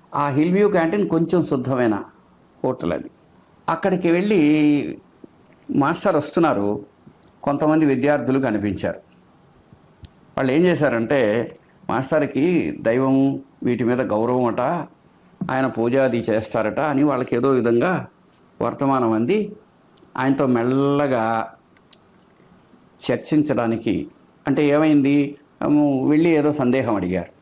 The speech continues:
దేహానికి సందేహం మంచిది కాదు కనుక మాస్టర్ గారు కొద్ది దూరం గడిచి, 'సరేనో ఈ ఇసుకలో కూర్చుందామా' అని. అక్కడ ఒక పెద్ద ఇసుక తిప్ప వేసి ఉండేది, అది తెచ్చి పోశారు అక్కడ,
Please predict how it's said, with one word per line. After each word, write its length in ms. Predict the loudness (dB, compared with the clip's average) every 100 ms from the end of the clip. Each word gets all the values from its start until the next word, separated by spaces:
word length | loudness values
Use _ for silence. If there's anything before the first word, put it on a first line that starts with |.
| _ -14 -2
దేహానికి 440 | 0 0 0 0
సందేహం 440 | 0 0 0 0 0
మంచిది 320 | -2 0 0
కాదు 200 | 0 0
కనుక 240 | -4 -4 -6 -6 -12 _ _ _ -6
మాస్టర్ 280 | -4 0 0
గారు 340 | 2 0 -2 -6 -6
కొద్ది 220 | 0 2
దూరం 340 | 2 2 2
గడిచి, 220 | 0 -2 -4
'సరేనో 500 | 0 0 2 0 -2 -10 -4
ఈ 100 | -2
ఇసుకలో 340 | 0 0 0 2
కూర్చుందామా' 640 | 0 0 0 2 0 -2 -8 -8
అని. 220 | -4 -4 -6 -14 _ _ -20 _ _ -20 _ -14 -8
అక్కడ 600 | -4 -2 0 0 0 -2 -6 -20 _ -8
ఒక 220 | -6 -2
పెద్ద 280 | -2 -2 0
ఇసుక 460 | 2 2 -2 -2 -2
తిప్ప 320 | -2 -4 -2
వేసి 320 | 0 -2 -2
ఉండేది, 360 | 0 0 -4 -10 -8
అది 140 | -4 -2
తెచ్చి 340 | -2 -2 -2
పోశారు 340 | -2 -2 0 -2
అక్కడ, 160 | -4